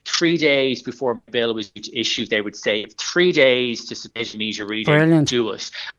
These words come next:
Speaker 1: And, and, and it was great. It doesn't happen with Electric Ireland for some reason. Um,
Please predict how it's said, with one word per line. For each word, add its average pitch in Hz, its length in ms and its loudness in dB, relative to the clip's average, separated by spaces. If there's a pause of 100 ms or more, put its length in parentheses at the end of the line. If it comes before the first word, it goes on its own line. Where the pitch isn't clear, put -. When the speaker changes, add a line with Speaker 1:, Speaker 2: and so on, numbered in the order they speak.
Speaker 1:
And, 143 220 4
and, 135 140 2
and 143 200 -2
it 131 40 -6
was 131 220 -10
great. 117 280 -6
It - 160 -20
doesn't 160 200 -8
happen - 280 -2 (480)
with 110 160 -14 (100)
Electric - 200 -10
Ireland 113 380 4
for - 100 -16
some 107 220 -8
reason. 110 420 -6 (320)
Um, 113 540 2